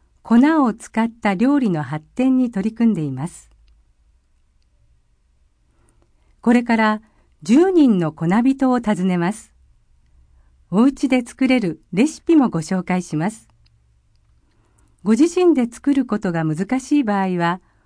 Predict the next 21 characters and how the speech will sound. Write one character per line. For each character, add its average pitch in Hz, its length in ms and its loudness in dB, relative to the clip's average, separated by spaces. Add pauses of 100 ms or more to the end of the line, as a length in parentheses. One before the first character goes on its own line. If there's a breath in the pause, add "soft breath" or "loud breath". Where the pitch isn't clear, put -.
(220)
お 175 120 -2
家 262 200 0
の 262 140 2
方 254 260 -4
と 185 320 -6
一 160 140 -8
緒 247 240 -4
に 269 120 4
行 247 200 0 (100)
っ 240 60 -2
て 240 160 -6
く 226 80 -4
だ 220 100 -2
さ 214 200 -4
い。 151 120 -8 (2000)
計 277 180 2
量 285 200 4
の 269 140 4
単 254 340 2
位 175 40 -2
は、 165 240 -2